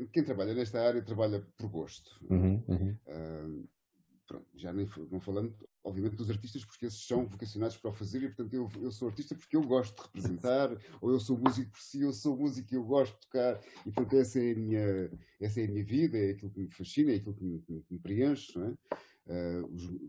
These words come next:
Speaker 1: o mesmo com os bailarinos, um bailarino não, não é, ninguém é bailarino sem ter vocação para o ser, ou seja, não é? Pronto. Ah,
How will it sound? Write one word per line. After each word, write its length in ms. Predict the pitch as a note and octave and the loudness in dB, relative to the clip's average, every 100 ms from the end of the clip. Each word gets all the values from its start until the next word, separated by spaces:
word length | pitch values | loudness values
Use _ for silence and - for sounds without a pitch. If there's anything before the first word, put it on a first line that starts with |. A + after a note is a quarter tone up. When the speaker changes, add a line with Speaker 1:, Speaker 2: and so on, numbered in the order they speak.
| - | -14
Speaker 1:
o 100 | E2 F#2 | -8 0
mesmo 300 | B2 B2 A2 | 2 2 0
com 360 | A2+ A2+ A#2+ | 2 4 4
os 80 | G#2 | 2
bailarinos, 640 | G2+ G#2+ A2+ G#2+ A#2+ F#2+ D#2+ | 2 2 2 2 0 -2 -8
um 160 | D#2+ | -8
bailarino 460 | D#2 F#2 F#2+ G2+ A2 | -4 -4 -2 -2 0
não, 280 | A#2+ G2+ F2+ | 0 0 -2
não 260 | E2 G#2 G#2 | -4 -2 -2
é, 80 | E2+ D#2 _ _ - _ _ | -4 -10 _ _ -20 _ _
ninguém 520 | - A2 A2 A2 B2+ C3+ A#2+ | -12 -4 -2 2 2 2 2
é 60 | |
bailarino 440 | A#2 A#2 G#2+ B2+ C3+ | 2 2 2 2 0
sem 220 | - B2 | 0 2
ter 120 | C#3 | 2
vocação 420 | G#2 G#2+ A#2 C3 B2+ | 0 -2 -2 0 2
para 120 | C3+ | 2
o 40 | |
ser, 380 | - A#2 A#2 G2 | 2 0 0 0
ou 80 | E2+ | -4
seja, 500 | E2+ F2+ E2+ E2+ E2 | -8 -8 -8 -8 -8
não 140 | F2+ | -4
é? 200 | G#2+ B2 G#2 _ | -2 -2 -6 _
Pronto. 220 | C#2+ - - _ _ - - _ - | -10 -10 -14 _ _ -20 -20 _ -12
Ah, 300 | E2+ F2 | -8 -6